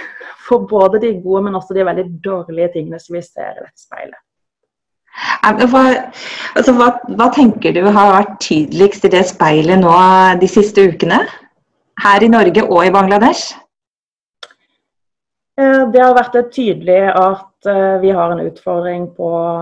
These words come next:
Speaker 1: sikkerhetsnett. Eh, det gjelder,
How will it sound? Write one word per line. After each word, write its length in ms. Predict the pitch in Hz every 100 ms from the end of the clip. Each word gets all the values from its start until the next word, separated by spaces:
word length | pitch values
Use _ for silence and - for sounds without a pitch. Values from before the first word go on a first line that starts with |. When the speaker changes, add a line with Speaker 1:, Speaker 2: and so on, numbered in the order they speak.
| 170 170
Speaker 1:
sikkerhetsnett. 720 | 175 175 185 190 - 359 494 _ _ - _ _ _ _ _ 269
Eh, 600 | - 220 226 226 220 214 214 214 202
det 80 | 208
gjelder, 480 | 180 170 175 175